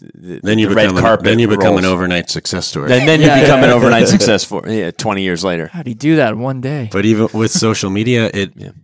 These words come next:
Speaker 2: it encourages this idea of instant gratification, instant success, fast results, without putting in <laughs> the effort, the hardships, the struggles. You don't see that part. You just see the end result, and you're like,
Speaker 3: Mm-hmm.
Speaker 2: "I want that,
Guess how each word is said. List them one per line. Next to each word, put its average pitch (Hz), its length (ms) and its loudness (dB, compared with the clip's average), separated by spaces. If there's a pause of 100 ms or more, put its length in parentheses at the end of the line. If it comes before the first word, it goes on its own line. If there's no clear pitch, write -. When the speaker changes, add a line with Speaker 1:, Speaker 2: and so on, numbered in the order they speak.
Speaker 2:
it 95 160 -4
encourages 101 1000 0
this 92 280 -4
idea 95 500 -6
of 87 380 -8
instant 85 720 -10 (140)
gratification, 87 800 -10
instant 104 440 -8
success, - 420 -8 (220)
fast - 480 -6
results, 90 640 -4 (680)
without 107 500 -6
putting 117 300 -2
in 98 300 -2 (240)
<laughs> - 240 -14
the 82 140 -10
effort, 110 420 -6
the 90 100 -4
hardships, 104 680 -4
the 82 120 -6
struggles. 92 680 -4 (260)
You 104 100 -4
don't 135 180 0
see 131 260 -2
that 101 220 -4
part. 87 320 -8 (180)
You 98 120 -6
just 104 220 -4
see 101 180 -4
the 92 160 -2
end 90 160 -4
result, 98 400 -2
and 95 100 -6
you're 92 160 -6
like, 85 200 -6
Speaker 3:
Mm-hmm. - 120 -12
Speaker 2:
"I 98 60 -6
want 87 300 -6
that, 82 280 -10